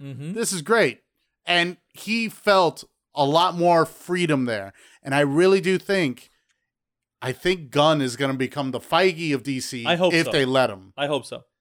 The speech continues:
Speaker 1: I'd rather him than, uh, than Snyder.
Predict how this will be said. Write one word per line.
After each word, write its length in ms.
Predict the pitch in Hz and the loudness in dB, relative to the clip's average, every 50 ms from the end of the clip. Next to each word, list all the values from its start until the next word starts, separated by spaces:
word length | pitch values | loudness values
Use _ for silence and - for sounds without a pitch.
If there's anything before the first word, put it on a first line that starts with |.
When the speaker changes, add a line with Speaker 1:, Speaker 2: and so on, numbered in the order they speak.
| _ _ _ _ _ _ - | _ _ _ _ _ _ -4
Speaker 1:
I'd 220 | - 160 165 160 156 | 0 0 0 0 0
rather 320 | 175 175 180 180 180 165 143 | 0 0 0 0 0 -4 -4
him 360 | 156 160 160 156 151 147 135 | -4 -4 -4 -6 -6 -8 -6
than, 300 | 139 139 135 135 131 127 | -4 -2 -2 -2 -2 -4
uh, 360 | 127 123 120 120 117 117 113 | -4 -4 -2 -2 -4 -4 -6
than 160 | 113 117 117 - | -8 -10 -14 -14
Snyder. 400 | - 131 117 110 117 117 123 | -10 -10 -10 -10 -12 -16 -20